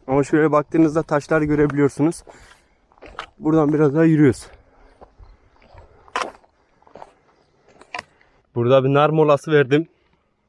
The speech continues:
Bayağı da iyi ya. Valla yolu sürekli kaybediyorum. <laughs> Yolu kaybetmemek elde değil. Benim acemiliğim ya. Taşları bir kaybettin, tamam ya.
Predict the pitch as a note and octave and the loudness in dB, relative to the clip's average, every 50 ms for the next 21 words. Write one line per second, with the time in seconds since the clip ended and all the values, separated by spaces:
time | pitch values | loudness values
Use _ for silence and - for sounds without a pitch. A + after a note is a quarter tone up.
0 | _ _ - G2+ G#2+ A2+ A2 A2+ G#2+ A2 G2+ G2+ G#2 G#2 G2+ F#2+ F2+ F2+ F#2 F#2+ | _ _ -4 -2 -2 0 0 0 0 -2 -2 -2 -2 -4 -4 -4 -4 -6 -8 -8
1 | - _ _ _ _ _ _ _ _ _ _ _ _ _ _ _ _ _ _ _ | -12 _ _ _ _ _ _ _ _ _ _ _ _ _ _ _ _ _ _ _
2 | _ _ _ _ _ _ _ _ _ _ _ _ _ _ _ - C#3 E3 F3+ E3+ | _ _ _ _ _ _ _ _ _ _ _ _ _ _ _ 0 2 2 2 2
3 | C#3+ D#3 E3+ G3+ A3 A3+ G3 G3 - - - A3+ A#3 A3 F3+ F3+ G3+ - - G#3 | 4 4 4 4 2 0 -4 -8 -8 -4 -2 -2 -2 -2 -4 -8 -6 -2 0 0
4 | G#3 G3 F#3+ G3 F#3 F#3 F#3+ F#3 E3+ D3+ D3+ D3 F#3+ F#3+ F#3 E3 F3+ F#3 F3 F3+ | 2 2 0 2 2 2 2 2 2 0 0 2 2 2 2 2 2 0 0 0
5 | E3 D#3+ D#3+ F3 F3 E3+ E3 D#3+ E3+ E3 E3 D#3+ D#3+ D#3 D3+ D#3 D#3+ E3 - - | -4 -8 -6 -4 -2 -2 -2 -2 -2 -4 -4 -6 -8 -8 -6 -6 -8 -8 -12 -18
6 | - - - _ _ _ D3+ D#3+ F3+ F3+ D#3+ C3 A2+ B2+ A#2 G#2+ G#2+ A2 G#2+ G2+ | -20 -20 -20 _ _ _ 0 0 2 2 0 0 -2 -4 -4 -4 -6 -8 -8 -8
7 | G2+ G2+ G#2 A2+ B2+ - _ _ _ _ _ _ _ _ - F#3 G3 - - A3+ | -8 -6 -6 -8 -8 -10 _ _ _ _ _ _ _ _ -4 -4 -2 0 0 0
8 | A3 G#3+ A3+ - G#3+ G3 F3+ E3+ E3+ - - F#3+ G3 F3+ - - F3+ E3+ B2+ A2+ | 0 0 -2 -2 -2 -2 -2 -4 -8 -8 -10 -12 -12 -12 -6 -2 -2 -2 -2 -2
9 | A2+ A#2 B2 | -4 -6 -6